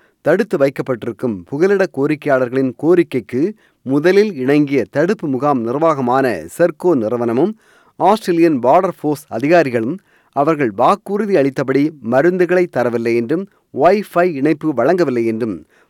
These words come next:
போராட்டத்தில் ஈடுபட்ட புகலிட கோரிக்கையாளர்கள் கூறுகின்றனர். இவர்கள் மீது கண்ணீர் புகை வீசி அதிகாரிகள் நிலைமையை கட்டுப்பாட்டுக்குள் கொண்டு வந்ததாக கூறப்படுகிறது.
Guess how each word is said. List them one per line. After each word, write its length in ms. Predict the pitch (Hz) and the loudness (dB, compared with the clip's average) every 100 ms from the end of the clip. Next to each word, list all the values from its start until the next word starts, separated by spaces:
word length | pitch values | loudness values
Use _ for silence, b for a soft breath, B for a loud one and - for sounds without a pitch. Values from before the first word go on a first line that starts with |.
| _ | _
போராட்டத்தில் 580 | 160 196 196 190 190 151 | 0 4 2 2 -6 -4
ஈடுபட்ட 400 | 131 127 117 143 135 | -2 -2 -2 -2 -2
புகலிட 300 | 143 170 185 175 | -2 -2 0 0
கோரிக்கையாளர்கள் 760 | 131 131 120 131 120 120 113 110 | 0 -2 0 0 0 -2 -4 -2
கூறுகின்றனர். 580 | 151 120 120 120 110 _ _ b b b b | -2 -2 -2 -2 -4 _ _ b b b b
இவர்கள் 380 | 139 156 147 127 | 2 4 4 2
மீது 280 | 127 127 170 - | 2 2 2 0
கண்ணீர் 420 | 139 175 214 - | 0 2 0 -2
புகை 200 | 147 123 | -2 0
வீசி 360 | 123 139 - 117 85 | 0 -4 -4 -8 -6
அதிகாரிகள் 580 | 107 127 147 143 160 180 | -6 0 0 2 -2 -4
நிலைமையை 500 | 127 143 139 131 110 | 0 2 2 0 -2
கட்டுப்பாட்டுக்குள் 800 | 135 147 175 165 139 123 135 120 | -4 -6 -2 -2 -2 -4 -6 -4
கொண்டு 180 | 120 117 | -4 -2
வந்ததாக 480 | 117 120 123 120 117 | -4 -2 -2 0 -4
கூறப்படுகிறது. 640 | 139 123 113 117 113 120 | -2 -4 -2 -6 -4 -4